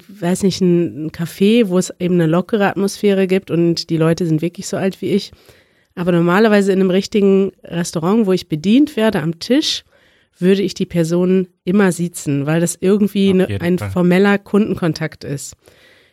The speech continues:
Speaker 1: In einem,
Speaker 2: Ja.
Speaker 1: weiß nicht, ja, in einem Café zum Beispiel, wo der, wo der Kellner oder wo es keinen Kellner gibt, oder ich gehe zur Bar und bestell da was, da würde ich wahrscheinlich du sagen, wenn die Person genauso alt ist. Und das ist total,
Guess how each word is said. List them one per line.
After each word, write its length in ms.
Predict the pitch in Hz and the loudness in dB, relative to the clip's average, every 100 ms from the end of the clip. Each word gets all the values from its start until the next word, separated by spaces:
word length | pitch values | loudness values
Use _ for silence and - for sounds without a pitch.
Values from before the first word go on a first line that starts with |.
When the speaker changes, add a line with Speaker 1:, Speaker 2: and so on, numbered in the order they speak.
| _ | _
Speaker 1:
In 160 | 180 190 | 0 2
einem, 300 | 185 185 185 - _ | 4 2 0 -6 _
Speaker 2:
Ja. 80 | _ _ _ _ | _ _ _ _
Speaker 1:
weiß 200 | 170 175 | -4 -2
nicht, 160 | 160 156 | -2 0
ja, 140 | 185 | 0
in 180 | 165 190 | 2 2
einem 100 | 185 | 2
Café 380 | 185 - 202 240 | -2 2 2 2
zum 180 | 247 | 2
Beispiel, 500 | 208 214 - 214 214 185 | 4 2 4 4 4 2
wo 80 | |
der, 340 | 185 180 175 170 - - | 2 2 2 0 -6 -16
wo 180 | 165 175 | -8 -2
der 140 | 175 | -2
Kellner 600 | 170 185 196 196 156 175 | 0 2 4 4 2 0
oder 320 | 170 170 160 165 | 0 0 0 -2
wo 80 | |
es 100 | 185 | -2
keinen 160 | - 196 | 0 -2
Kellner 320 | - 190 190 | 2 2 2
gibt, 180 | 175 - | 2 0
oder 60 | 170 | -2
ich 100 | - | 0
gehe 140 | 185 | -4
zur 160 | - 165 | -2 -2
Bar 300 | 160 190 196 | 0 2 2
und 120 | 175 | 0
bestell 320 | 165 - 175 | -2 -2 0
da 100 | 190 | 0
was, 160 | 180 175 | 0 -2
da 120 | 170 | -4
würde 120 | 160 | -4
ich 140 | 170 - | -4 -6
wahrscheinlich 500 | 160 151 165 185 - _ - _ _ _ _ | -8 -4 -4 -4 -10 _ -20 _ _ _ _
du 180 | - 262 | -2 0
sagen, 340 | 202 156 156 | 2 2 2
wenn 120 | 147 156 | 2 0
die 60 | |
Person 400 | 151 156 151 156 | -2 -2 0 2
genauso 380 | 151 151 151 156 | 2 2 2 0
alt 260 | 139 151 - | -2 -4 -4
ist. 320 | 151 - - | -6 -6 -10
Und 200 | 165 160 | -6 -4
das 180 | 175 208 | -2 -4
ist 180 | - | -4
total, 560 | 196 - 190 190 190 | -6 -4 -2 2 2